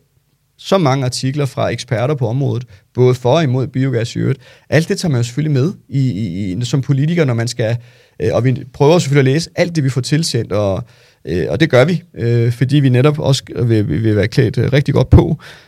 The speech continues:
Øh, så det prøver vi jo selvfølgelig at danne et indtryk af,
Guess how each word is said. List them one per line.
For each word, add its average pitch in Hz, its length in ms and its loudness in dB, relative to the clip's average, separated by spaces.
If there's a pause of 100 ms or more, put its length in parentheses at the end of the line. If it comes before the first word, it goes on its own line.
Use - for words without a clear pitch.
(120)
Øh, 98 280 2 (180)
så - 120 0
det 165 200 0
prøver 180 320 6
vi 190 80 0
jo 156 60 2
selvfølgelig 165 440 2
at 156 120 0
danne 147 360 0 (100)
et 123 160 0
indtryk 151 400 2
af, 139 300 0